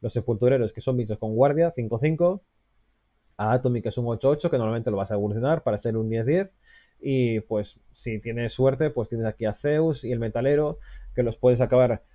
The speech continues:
consiguiendo, pues porque los matas de alguna manera. Eh, por ejemplo, aquí, eh,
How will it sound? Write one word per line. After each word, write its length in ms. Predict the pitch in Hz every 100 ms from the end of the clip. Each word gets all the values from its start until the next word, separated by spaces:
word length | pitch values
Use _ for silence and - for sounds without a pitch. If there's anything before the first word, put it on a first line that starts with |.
| _ _
consiguiendo, 800 | 123 - 117 131 131 147 160 -
pues 160 | 107 101
porque 360 | - - 95
los 260 | 95 90 -
matas 340 | 120 127 120
de 80 | 113
alguna 260 | 107 110 110
manera. 580 | 117 139 147 151 156 -
Eh, 480 | 113 110 104 101 92 90 _ _ _ _ _ _ _ _ _ _ _ _ _ _ - _
por 80 |
ejemplo, 200 | 101 107
aquí, 360 | 101 120 139 151
eh, 480 | - 110 104 95 -